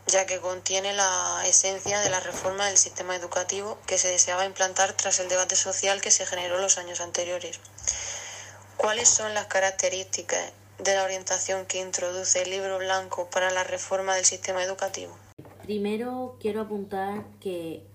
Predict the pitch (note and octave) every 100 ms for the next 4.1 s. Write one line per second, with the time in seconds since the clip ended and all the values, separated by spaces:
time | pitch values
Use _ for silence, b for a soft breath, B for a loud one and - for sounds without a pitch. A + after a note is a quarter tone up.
0 | - - - F#3+ - G#3+ G3 F#3 F3 -
1 | F#3+ F3+ F#3 G#3+ G3 F3 F3 F3 G#3 G3+
2 | E3+ D#3+ D#3 E3+ D#3+ D#3+ D#3+ F3 F3+ F#3+
3 | - E3 F#3 F3+ G3 - F3+ E3 D#3 D#3
4 | -